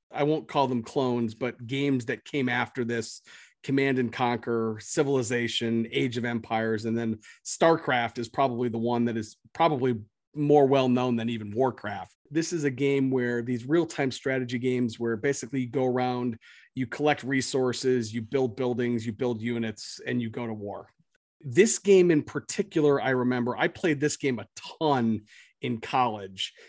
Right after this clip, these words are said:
and more specifically, the, the kind of add-on to it, which was called Warcraft two Beyond the Dark Portal.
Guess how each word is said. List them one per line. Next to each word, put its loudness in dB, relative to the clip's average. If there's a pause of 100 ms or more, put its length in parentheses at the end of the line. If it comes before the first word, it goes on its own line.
(120)
and 0
more 2
specifically, -2
the, -2 (140)
the -6
kind -2
of -4 (220)
add-on 2
to -2
it, -2 (380)
which 0
was -4
called -2
Warcraft 0
two 0
Beyond 0
the -2
Dark -2
Portal. -4